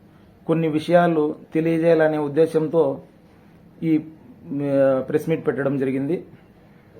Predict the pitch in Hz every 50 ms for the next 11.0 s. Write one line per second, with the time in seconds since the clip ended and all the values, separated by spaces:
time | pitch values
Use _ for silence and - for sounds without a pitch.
0 | - - - - - - - - - - - - - 156 156 156 - 180 180 180
1 | 180 170 165 170 220 - - - - - - - - - - - - - - -
2 | - - - - - - - - - - - 139 170 180 185 185 190 170 160 165
3 | 165 165 185 190 196 190 - - - - - - - - - - - 147 147 165
4 | 175 170 180 196 180 180 185 165 160 160 170 175 170 170 185 190 190 - - 156
5 | 156 165 160 165 165 156 - 160 160 160 170 170 - - - - - - - -
6 | - - - - - - - - - - - - - 165 180 180 175 170 160 151
7 | 156 175 175 - - - - 156 151 160 160 156 - 190 185 180 175 165 156 165
8 | 165 160 160 160 156 151 147 135 143 - 143 143 135 131 147 175 202 - - -
9 | - - - - _ _ _ _ - - - - - - - - - - - -
10 | _ _ - 151 170 170 175 202 220 233 226 202 - - 220 208 - 170 190 208